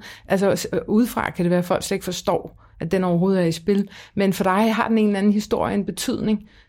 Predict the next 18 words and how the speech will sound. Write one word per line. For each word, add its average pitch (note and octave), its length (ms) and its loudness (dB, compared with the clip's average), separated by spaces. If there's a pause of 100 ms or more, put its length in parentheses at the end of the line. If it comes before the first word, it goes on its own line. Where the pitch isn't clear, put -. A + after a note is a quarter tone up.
(140)
Øhm, F#3 640 0
og F3 120 -4
der G#3 60 2
ligger A3+ 260 4
der G#3 100 2
rigtig G#3+ 220 2
meget G#3+ 240 2
bæredygtigt G#3 560 0
i G3+ 300 -8 (300)
at E3 200 0
huske, G#3+ 440 2 (180)
øhm, F3 540 2
hvor E3 180 0
stor E3+ 320 0
betydning F3+ 540 -2
det E3+ 100 0
har. - 320 -4 (200)
Øhm, E3+ 720 0